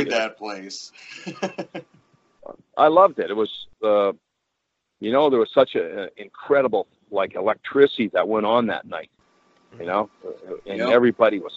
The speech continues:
Speaker 1: singing along. Oh, it was just amazing. And, you know, e-, every place is different, but, you know, there, there's a connection too, whether you play Las Vegas or Los Angeles, uh,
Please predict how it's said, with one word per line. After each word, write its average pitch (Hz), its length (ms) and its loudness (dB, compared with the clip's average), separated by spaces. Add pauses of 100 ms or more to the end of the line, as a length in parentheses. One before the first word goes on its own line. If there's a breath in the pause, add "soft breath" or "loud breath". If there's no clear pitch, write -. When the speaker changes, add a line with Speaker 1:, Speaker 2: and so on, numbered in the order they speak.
(120)
Speaker 1:
singing 120 260 -4
along. 101 720 4 (720)
Oh, 123 220 4
it 87 80 0
was 95 100 -8
just - 240 -10
amazing. 98 500 -6
And, 87 140 -14 (680)
you 95 100 -6
know, 113 260 4
e-, 131 120 0 (120)
every 165 220 6
place 175 260 2
is 123 200 -4
different, 143 320 6
but, 113 160 0
you 135 100 -2
know, 123 140 2
there, 120 260 2
there's 123 240 -2
a 107 60 -10
connection 117 720 -4 (300)
too, 120 300 2 (600)
whether 110 180 4
you 104 140 2
play 117 200 4
Las 104 300 4
Vegas 110 420 0
or 98 80 0
Los 90 300 2
Angeles, 107 760 -2 (680)
uh, 90 340 2